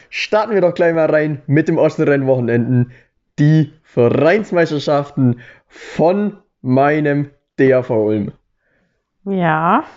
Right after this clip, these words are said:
Speaker 1: Genau.
Speaker 2: Wo war denn das?
Speaker 1: Ja, das war eben am Oberjoch, am Grenzwiesluft hinten dran. Und wir haben das Ganze als Parallelslalom eben ausgetragen. Und, ähm, was man dazu sagen muss,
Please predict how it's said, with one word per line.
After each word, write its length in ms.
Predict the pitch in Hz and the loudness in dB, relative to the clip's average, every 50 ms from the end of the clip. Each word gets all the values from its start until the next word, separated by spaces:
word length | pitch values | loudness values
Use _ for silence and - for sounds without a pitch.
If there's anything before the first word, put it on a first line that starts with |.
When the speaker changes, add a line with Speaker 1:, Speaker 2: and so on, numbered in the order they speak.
| _ _ _ _ _ _ _ _ _ _ _ _ _ _ _ _ _ _ | _ _ _ _ _ _ _ _ _ _ _ _ _ _ _ _ _ _
Speaker 1:
Genau. 440 | - 180 196 175 147 123 110 104 101 | 0 0 2 2 0 -2 -2 -4 -6
Speaker 2:
Wo 140 | 196 180 170 | -8 -4 -2
war 200 | 170 175 196 226 | -2 0 0 0
denn 120 | 247 233 | 0 0
das? 380 | 185 180 180 180 - - - _ _ _ - - - - _ _ | 2 0 -2 -2 -6 -12 -20 _ _ _ -20 -20 -20 -20 _ _
Speaker 1:
Ja, 180 | 135 151 202 | 0 0 2
das 220 | 214 208 - - 151 | 0 -2 -2 -2 -2
war 140 | 151 147 135 | 0 0 2
eben 260 | 151 156 151 147 127 | 2 0 0 0 0
am 460 | - 131 131 135 131 127 - - _ _ | 0 0 0 0 -2 -4 -6 -8 _ _
Oberjoch, 520 | 160 180 196 240 247 254 262 262 - - - - - - | 0 2 2 2 0 0 -2 -4 -6 -14 -20 -20 -20 -6
am 300 | - 143 139 139 131 127 127 - | -2 0 0 2 0 -2 -2 -4
Grenzwiesluft 760 | 139 127 147 190 - - 190 175 180 175 175 180 180 - - | -2 -2 -2 -2 -2 -2 -2 0 2 2 2 2 0 -4 -8
hinten 420 | - - 175 175 160 170 165 156 | -4 -4 -4 -2 -2 -2 -2 -2
dran. 340 | 147 156 160 165 170 175 170 170 - - _ _ _ _ _ _ _ _ | 0 0 0 0 0 -2 -4 -8 -14 -20 _ _ _ _ _ _ _ _
Und 640 | _ 156 151 147 147 147 143 143 147 143 131 - - - _ - | _ 2 4 4 4 4 4 2 0 -2 -4 -6 -14 -18 _ -2
wir 140 | 143 143 | 0 0
haben 100 | 147 151 | 2 0
das 100 | 147 139 | 0 -2
Ganze 260 | - 151 151 139 151 120 | -2 -4 -2 -2 0 0
als 220 | 127 123 120 - | 0 0 -2 -4
Parallelslalom 880 | - - 147 139 139 143 170 226 185 - 196 196 202 214 208 202 190 180 | -4 -2 -2 0 0 2 0 0 0 -2 -2 -2 0 0 0 -2 -2 0
eben 220 | 180 180 175 170 | 0 0 0 0
ausgetragen. 800 | - 180 185 180 - 170 - 160 156 156 160 151 151 151 147 131 - _ _ _ _ _ _ _ _ _ | 0 0 0 0 0 -2 0 0 0 0 0 0 -2 -4 -6 -8 -10 _ _ _ _ _ _ _ _ _
Und, 500 | _ - 147 139 143 143 135 131 - - | _ 0 2 2 2 2 0 -4 -4 -2
ähm, 460 | - 127 120 117 117 117 117 113 113 113 | 0 0 2 2 0 0 0 -2 -2 -2
was 180 | 113 110 117 117 | -2 -2 0 2
man 140 | 131 120 110 | 2 2 2
dazu 280 | 110 113 - - 131 | 0 -4 -4 -6 -4
sagen 300 | 117 131 127 131 127 127 | 0 2 2 2 2 2
muss, 400 | 127 123 120 120 - - - _ | 0 0 0 -2 -4 -12 -20 _